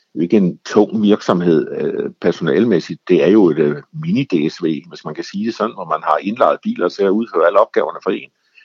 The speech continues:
Dem giver man en eller anden pris for det, de laver, og så får man en anden pris hos kunderne. Og hvis man er heldig, sådan som D S V er, eller dygtig, øh, så tjener man noget på, at man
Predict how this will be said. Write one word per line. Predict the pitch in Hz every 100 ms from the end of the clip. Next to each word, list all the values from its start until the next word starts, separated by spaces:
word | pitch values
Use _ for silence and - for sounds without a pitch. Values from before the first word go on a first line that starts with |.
| - -
Dem | 104
giver | - 110
man | 92 92
en | 123
eller | 110
anden | 101
pris | 110 107 - -
for | 101 87 78
det, | - 90
de | 113 110
laver, | 101 120 107 -
og |
så | - 104
får | - 107
man | 104
en | 85 82
anden | 95 117
pris | - 101
hos | 117 107
kunderne. | - 95 131 - _ _ _ _
Og | 95
hvis | 92
man | 95 90
er |
heldig, | 95 110 135 113 -
sådan | - 92
som | - 76
D | 80
S | 73
V | 101
er, | 117 107
eller | 90 67
dygtig, | - 101 - 123 _ -
øh, | 92 87 85
så | -
tjener | 110 - 110 117
man | 85
noget | 85 104 113
på, | 87 87
at | 80
man | 82 76